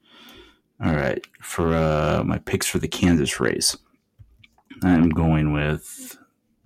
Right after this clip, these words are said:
Brad Keselowski, William Byron, I'm gonna go Kevin Harvick, Ryan Blaney, Kyle Busch, and Martin Truex Junior. Yeah, those are,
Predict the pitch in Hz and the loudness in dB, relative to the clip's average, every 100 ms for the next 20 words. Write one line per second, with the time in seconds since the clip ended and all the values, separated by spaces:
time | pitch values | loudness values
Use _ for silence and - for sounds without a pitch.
0 | _ - 82 85 82 82 87 - 92 90 | _ -4 -2 0 0 2 0 0 2 4
1 | 92 - - - - _ - 82 78 82 | 2 -4 -20 -20 -20 _ -6 -2 0 2
2 | 87 90 90 87 87 90 - _ _ _ | 2 4 4 4 2 -2 -10 _ _ _
3 | _ _ _ _ _ _ 101 82 - 62 | _ _ _ _ _ _ -6 -4 -4 -6
4 | - - 82 80 87 85 85 82 80 - | -6 -4 -2 0 0 0 0 0 -4 -10
5 | - - - _ - _ - 92 90 90 | -12 -18 -20 _ -20 _ -10 0 2 4
6 | 85 87 85 85 82 82 - _ _ _ | 2 2 2 2 0 -4 -12 _ _ _
7 | _ _ _ - - 90 87 85 87 87 | _ _ _ -16 -4 0 2 2 2 2
8 | 82 - - - _ _ _ _ _ _ | 0 -6 -8 -12 _ _ _ _ _ _
9 | _ _ _ _ _ - 82 80 78 76 | _ _ _ _ _ -6 -2 -2 0 -2
10 | 76 80 80 82 80 - - - - - | 0 0 0 0 -2 -4 -6 -4 -4 -4
11 | - - - 87 80 67 64 - - - | -8 -10 -8 -2 0 0 0 -2 -4 -8
12 | - - _ _ _ _ - - - - | -10 -18 _ _ _ _ -20 -20 -20 -20
13 | - - - 82 80 80 82 | -20 -18 -4 0 2 0 2